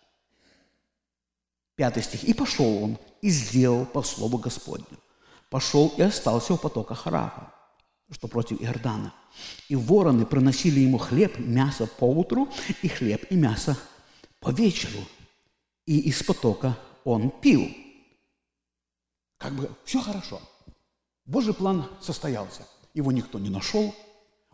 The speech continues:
У него много еды, много воды, бесплатный такой кейтеринг. Каждое утро приносили кусок хлеба. Один ворон приносил кусок хлеба. Я не знаю, где он его брал.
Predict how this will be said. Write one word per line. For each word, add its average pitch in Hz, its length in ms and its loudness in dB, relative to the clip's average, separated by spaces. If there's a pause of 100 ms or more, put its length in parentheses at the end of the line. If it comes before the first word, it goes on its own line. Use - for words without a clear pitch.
(120)
У 135 80 -4
него 127 140 -2
много 107 360 -2
еды, 104 400 -4 (220)
много 127 300 -2
воды, 113 520 0 (380)
бесплатный 190 520 -4
такой 175 440 -2 (720)
кейтеринг. 147 560 0 (600)
Каждое 185 440 2
утро 180 400 0 (480)
приносили 139 480 0
кусок 107 380 -8
хлеба. 190 560 4 (1040)
Один 185 300 4
ворон 127 280 4
приносил 113 380 -4
кусок - 300 -14
хлеба. 165 240 -2
Я 247 60 2
не 302 60 0
знаю, 370 160 -4
где 349 100 -2
он 330 40 2
его 339 100 0
брал. 208 200 0